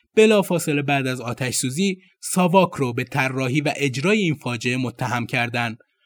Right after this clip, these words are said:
اونها معتقد بودند که حکومت در تلاش برای بدنام کردن انقلابیون، به ویژه گروه‌های مذهبی، و ایجاد بهانه‌ای برای سرکوب بیشتر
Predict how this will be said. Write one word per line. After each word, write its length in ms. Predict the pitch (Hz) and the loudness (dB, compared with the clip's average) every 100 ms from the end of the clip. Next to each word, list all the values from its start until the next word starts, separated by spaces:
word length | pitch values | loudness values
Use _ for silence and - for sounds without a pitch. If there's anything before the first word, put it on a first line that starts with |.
| _ _ | _ _
اونها 280 | 151 151 170 | 0 2 2
معتقد 480 | 156 147 151 190 165 | 2 0 2 0 2
بودند 320 | 160 156 139 | 2 2 2
که 80 | 139 | 0
حکومت 500 | 139 143 147 175 170 _ _ _ | 0 0 2 2 2 _ _ _
در 120 | 165 | 0
تلاش 520 | 165 180 175 196 185 | 0 0 2 4 2
برای 240 | - 156 180 | 0 0 0
بدنام 520 | 156 151 143 147 143 | 0 -2 0 -2 -2
کردن 380 | 143 139 143 196 | -2 -2 0 0
انقلابیون، 720 | 127 120 120 120 127 160 175 170 _ - | 0 -2 -2 -4 -2 0 0 -4 _ 0
به 120 | 240 | 2
ویژه 240 | 175 131 | 2 0
گروه‌های 400 | 120 123 117 127 | 0 -2 0 -2
مذهبی، 680 | 127 120 117 123 117 117 110 - _ - | 0 -2 -2 -4 -2 -2 -4 -10 _ -2
و 40 | |
ایجاد 540 | 143 143 143 156 151 | 0 2 2 2 2
بهانه‌ای 480 | 143 135 135 147 160 | 0 0 0 0 0
برای 300 | 131 131 190 | 0 0 0
سرکوب 540 | - 139 120 - 120 120 | 0 -2 -4 -6 -8 -6
بیشتر 420 | 120 - 202 | -4 0 2